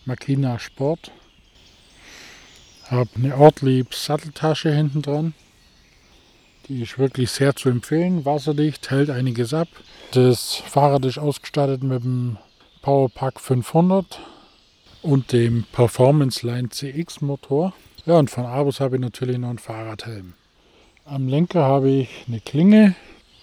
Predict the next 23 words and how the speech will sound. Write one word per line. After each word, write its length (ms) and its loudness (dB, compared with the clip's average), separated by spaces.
eine 180 -4
Halterung 560 2
für 220 -4
mein 260 -4
G 240 -4
P 160 -6
S, 240 0
das 260 -10
wo 140 2
ich 140 -2
heute 240 -2
nicht 260 0
dabei 320 -2
habe, 220 -4
und 360 -2
eine 180 2
Handyhalterung. 1000 -2
Neben 320 6
natürlich 640 2
dem 480 -4
Bildschirm 560 0
vom 600 -4
Fahrrad. 640 -12